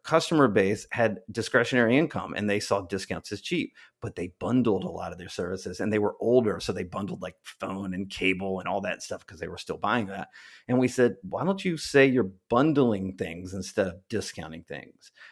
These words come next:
They also wanted green products. So we said, "Why don't you market your green products?" This is a thirty-five-year-old company. And so we went around and just figured out all this stuff. They, now this is what, when they came to us, they had spent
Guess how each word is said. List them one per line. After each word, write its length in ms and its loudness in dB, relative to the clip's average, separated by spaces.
They 180 6
also 300 6
wanted 460 4
green 400 0
products. 640 0
So 120 0
we 140 -2
said, 400 0
"Why 160 -4
don't 300 -2
you 340 0
market 420 -2
your 140 0
green 400 -4
products?" 540 -4
This 180 2
is 140 -2
a 160 4
thirty-five-year-old 1040 2
company. 460 -4
And 160 0
so 460 6
we 200 2
went 220 4
around 380 2
and 160 2
just 220 2
figured 260 4
out 220 6
all 120 2
this 140 -2
stuff. 220 4
They, 420 4
now 300 2
this 240 2
is 180 -4
what, 140 4
when 180 6
they 100 6
came 320 0
to 140 2
us, 100 -4
they 160 2
had 160 0
spent 300 0